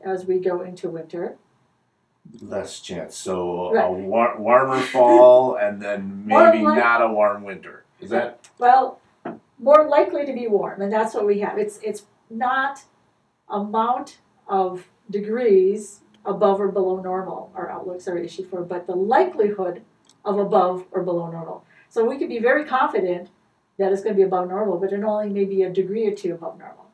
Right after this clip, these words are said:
Speaker 1: So
Speaker 2: I see,
Speaker 1: it's
Speaker 2: I
Speaker 1: the
Speaker 2: see.
Speaker 1: likelihood, right?
Speaker 2: So not necessarily that, that extended summer we had last year where
Speaker 1: Right.
Speaker 2: the lake stayed open much longer and that kind of thing.
Speaker 1: Right.
Speaker 2: What, uh, I, I wonder, um, in terms of severe weather, um,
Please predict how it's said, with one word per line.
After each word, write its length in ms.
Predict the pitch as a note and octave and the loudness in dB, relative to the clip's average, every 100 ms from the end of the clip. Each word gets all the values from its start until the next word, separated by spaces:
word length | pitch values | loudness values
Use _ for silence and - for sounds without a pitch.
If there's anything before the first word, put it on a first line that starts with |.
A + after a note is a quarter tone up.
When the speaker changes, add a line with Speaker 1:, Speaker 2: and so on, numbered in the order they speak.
| _ | _
Speaker 1:
So 160 | F#3+ | -10
Speaker 2:
I 220 | E3 - - | -4 -4 -6
see, 160 | - E3 | -10 -12
Speaker 1:
it's 260 | F#3 - | -12 -8
Speaker 2:
I 40 | G3 | -6
Speaker 1:
the 80 | |
Speaker 2:
see. 160 | F#3 F#3+ | -2 -2
Speaker 1:
likelihood, 520 | G3+ G3+ F3+ E3+ - - | 0 -2 -4 -12 -14 -14
right? 180 | - | -18
Speaker 2:
So 200 | - A2 | -10 -6
not 240 | G#2+ A2 G#2 | -4 -4 -6
necessarily 640 | G#2 - - G2+ F2+ F2 | -10 -12 -8 -6 -6 -6
that, 260 | F2 - - | -8 -10 -10
that 180 | - | -12
extended 540 | - - - - F2+ - | -12 -14 -10 -10 -10 -10
summer 340 | - F2+ D#2 | -10 -10 -8
we 120 | D#2 | -10
had 180 | - - | -10 -8
last 320 | E2+ E2 - | -6 -6 -8
year 240 | D2 C2+ - | -14 -14 -12
where 260 | - - | -12 -6
Speaker 1:
Right. 560 | - G#3 F#3+ - - _ | 0 2 0 -6 -12 _
Speaker 2:
the 140 | F2 | -14
lake 280 | E2 F2+ F2 | -10 -10 -10
stayed 360 | - - E2+ E2 | -12 -10 -10 -10
open 340 | D#2+ D#2 D#2 | -12 -14 -16
much 280 | D#2+ D#2 F2+ | -16 -16 -12
longer 560 | D#2+ D#2 D2+ D2+ C#2+ C#2+ | -12 -12 -12 -12 -12 -14
and 160 | C#2 | -14
that 180 | D2+ - | -16 -16
kind 140 | - - | -16 -16
of 100 | - | -16
thing. 220 | D#2 D2+ _ - | -16 -16 _ -6
Speaker 1:
Right. 300 | - - - | -6 -8 -14
Speaker 2:
What, 340 | F#2+ B2 - | -4 -4 0
uh, 200 | - G#2+ B2 G#2 | 0 0 -2 -2
I, 60 | A#2+ | -2
I 20 | |
wonder, 420 | A#2 B2+ A#2+ G#2+ G2+ | 0 0 0 -2 -2
um, 220 | G2 F#2+ | -4 -6
in 140 | G#2 | -12
terms 340 | - A#2 A2+ G#2+ | -8 -6 -4 -6
of 160 | F#2 | -8
severe 340 | - F#2 F2+ F2+ | -10 -6 -4 -2
weather, 460 | F2 F#2 F2+ - | -4 -4 -6 -6
um, 280 | F2+ F2 F2 | -6 -6 -10